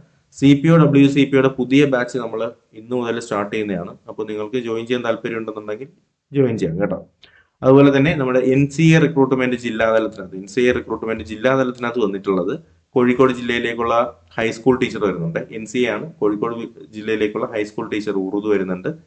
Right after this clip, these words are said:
അതുപോലെ തന്നെ കൊല്ലം ജില്ലയിലേക്കുള്ള വിദ്യാഭ്യാസ വകുപ്പിലേക്കുള്ള സീയിങ് ടീച്ചർ, തൃശ്ശൂർ ജില്ലയിലേക്കുള്ള ഹോമിയോപ്പതിയിലേക്കുള്ള ഫാർമസിസ്റ്റ് ഗ്രേഡ് ടു, മലപ്പുറം ജില്ലയിലേക്കുള്ള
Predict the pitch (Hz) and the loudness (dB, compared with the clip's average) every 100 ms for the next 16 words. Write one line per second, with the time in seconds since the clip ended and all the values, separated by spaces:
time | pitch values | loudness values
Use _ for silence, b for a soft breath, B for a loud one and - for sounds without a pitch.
0 | b b b 120 123 123 123 123 123 127 | b b b -2 2 2 0 0 0 2
1 | 135 127 123 123 123 117 117 117 117 113 | 0 0 2 2 0 -4 -4 -6 -8 -6
2 | 113 113 110 107 107 - 107 110 110 101 | -6 -4 -4 -2 -4 -6 -8 -6 -6 -6
3 | - 120 165 - _ _ _ 117 120 139 | -2 -4 -4 -10 _ _ _ -8 2 4
4 | 135 131 127 120 113 104 104 107 110 120 | 4 2 2 0 -2 -4 0 -2 -2 -6
5 | 120 113 113 113 110 107 104 104 104 104 | -6 -6 -4 -4 -4 -2 -2 -2 -4 -4
6 | 107 110 - 101 95 95 92 143 185 _ | -6 -8 -8 -4 0 0 0 -4 -6 _
7 | _ _ 113 120 120 135 135 131 - - | _ _ -2 -2 2 2 2 -4 -14 -16
8 | 110 110 113 107 110 | -10 -2 0 0 0